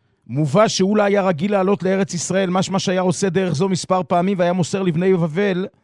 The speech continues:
שמועות בשם החכמים בני ארץ ישראל. אם כן, אומר אולה, החכמים שבארץ ישראל נסתפקו, הפקיע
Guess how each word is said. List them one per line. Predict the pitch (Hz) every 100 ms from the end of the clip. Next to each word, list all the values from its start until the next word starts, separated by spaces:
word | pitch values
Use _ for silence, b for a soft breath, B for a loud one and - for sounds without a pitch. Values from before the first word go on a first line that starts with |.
| _ _ _ _
שמועות | - 143 151 196 170
בשם | 185 - 202
החכמים | 175 180 185 190
בני | 175 190 190
ארץ | 185
ישראל. | 180 - 175 175 135 - _ _ _ -
אם | 123
כן, | 214 226
אומר | 226 226
אולה, | 226 226
החכמים | 202 190 202 214
שבארץ | 214 202 208 190
ישראל | - 202
נסתפקו, | 208 196 - 180 - 214
הפקיע | 202 - - - 240 214